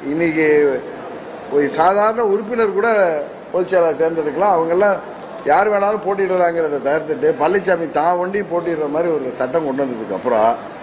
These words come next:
அண்ணா திமுக இல்ல. அது இன்னைக்கு எடப்பாடி திராவிட முன்னேற்ற கழகம் தான் இருக்கு.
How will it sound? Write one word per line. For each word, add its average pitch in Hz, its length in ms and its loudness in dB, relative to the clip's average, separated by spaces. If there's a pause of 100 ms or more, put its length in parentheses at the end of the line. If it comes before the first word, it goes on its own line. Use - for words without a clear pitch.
(100)
அண்ணா 180 220 2
திமுக 147 480 -2
இல்ல. 143 200 -2 (880)
அது 147 140 0
இன்னைக்கு 143 280 0 (100)
எடப்பாடி 208 520 2
திராவிட 170 380 2
முன்னேற்ற 151 380 -2
கழகம் 120 340 -4
தான் 170 160 2
இருக்கு. 147 260 -2